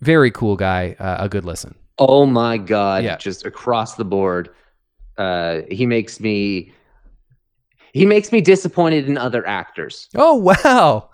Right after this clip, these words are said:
Speaker 1: <laughs> What a great
Speaker 2: It
Speaker 1: statement.
Speaker 2: I mean, he, he, he just, he shows the way a person should be.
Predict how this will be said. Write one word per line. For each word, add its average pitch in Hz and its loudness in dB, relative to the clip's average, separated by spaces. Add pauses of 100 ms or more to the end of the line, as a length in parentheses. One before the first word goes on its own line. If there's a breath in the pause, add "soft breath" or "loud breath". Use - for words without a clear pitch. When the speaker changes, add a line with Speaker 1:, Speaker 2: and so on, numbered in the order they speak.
(120)
Speaker 1:
<laughs> - -4 (300 loud breath)
What 302 0
a 339 -2
great 170 0
Speaker 2:
It 156 -2
Speaker 1:
statement. 175 0 (400)
Speaker 2:
I 175 2
mean, 208 6
he, 214 2
he, 226 -2
he 220 4
just, 220 -4
he 220 2
shows 185 4
the 175 2
way 160 2
a 151 2
person 143 -4
should 117 -6
be. 98 -2